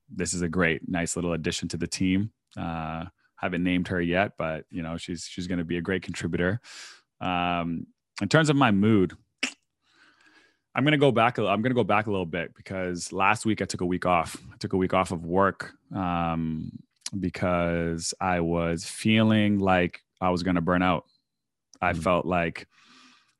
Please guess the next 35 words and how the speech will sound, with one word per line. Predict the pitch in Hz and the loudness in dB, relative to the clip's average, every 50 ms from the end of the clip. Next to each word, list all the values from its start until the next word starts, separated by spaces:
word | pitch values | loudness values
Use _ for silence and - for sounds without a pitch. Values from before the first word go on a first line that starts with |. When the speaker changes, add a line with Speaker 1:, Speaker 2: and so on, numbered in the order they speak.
| _ - - | _ -6 -4
Speaker 1:
I | - 98 | -2 -2
was | 95 85 | -2 -2
gonna | 98 95 90 | -2 -2 -2
burn | 82 85 92 90 95 | -2 0 0 2 2
out, | 92 95 98 101 - _ _ _ _ - | 4 4 4 2 0 _ _ _ _ -8
and | 92 87 87 87 85 85 82 82 82 - | -6 -4 -4 -2 -2 -4 -4 -4 -4 -2
I | - 90 | 0 2
knew | 92 92 92 | 4 4 4
that | 87 82 76 82 | 4 2 2 2
winter | 92 95 - - 101 | 0 0 0 0 0
was | 98 95 - | 0 0 -2
coming. | - - 98 95 95 95 98 101 101 - - | -2 -2 0 0 2 2 0 0 -2 -6 -6
I | - 90 87 | -4 -2 -2
know | 87 87 85 85 | 0 0 0 0
that, | 87 87 87 | 0 0 0
you | 90 90 | 0 0
know, | 87 87 | -2 -2
typically | - - 92 - 95 - 101 92 92 | -4 -4 -4 -4 -4 -2 -2 0 0
winter | 87 87 95 90 - 95 | 2 2 0 0 0 -2
is | 90 85 | -4 -2
associated | 87 - - 92 90 85 - 92 90 90 | -2 -2 0 0 0 0 0 0 0 0
with | 90 85 95 | 0 0 0
being | 95 95 90 90 | 2 2 2 2
a | 82 | 2
bit | 80 98 76 92 | 2 0 0 2
more | 95 95 95 | 2 2 2
in | 95 92 | 2 0
a | 87 | 0
grind | 85 92 92 90 90 90 90 92 | 0 2 2 4 4 4 4 4
mode, | 92 87 87 90 90 87 | 4 4 4 4 2 2
a | 85 | 0
bit | 80 78 95 - - | 0 0 -2 0 0
more | 98 98 98 95 92 | -2 -2 0 0 0
of | 92 90 92 | 0 0 2
a, | 95 90 90 87 85 | 2 2 2 2 0